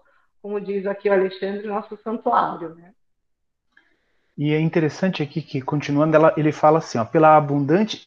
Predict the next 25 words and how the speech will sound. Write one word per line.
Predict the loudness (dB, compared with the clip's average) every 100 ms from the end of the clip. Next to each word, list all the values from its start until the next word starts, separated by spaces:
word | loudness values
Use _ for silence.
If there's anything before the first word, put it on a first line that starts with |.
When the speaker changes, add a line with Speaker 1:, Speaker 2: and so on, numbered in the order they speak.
| _
Speaker 2:
e | -6
permanente | -6 _ _ 2 2 4 2 2 2 0 -2
emissão | -4 -4 -4 -4
de | -4
forças | -4 -4 -4 -6 -14
purificadoras | -6 0 2 2 -2 -4 -2 0 0 0 -2
e |
luminosas | -4 -2 -2 0 0 -2 -8 -16 -20 _
que | _
o | -8
seu | 0 0
espírito, | 0 -6 -2 -2 -2 -8
o | -12
espírito | -6 -6 -4 -2
dessa | -2 -2 -4
jovem, | 2 4 4 2 -8 -14 _ _
é, | 2 2 2 0 -2 -4 -8
do, | -6 -6 -6
de, | -6 -6 -6
do | -10
que | -10
seu | -4 -4
espírito | 0 0 0 -2
se | -4
nutre." | -2 -2 -4 -10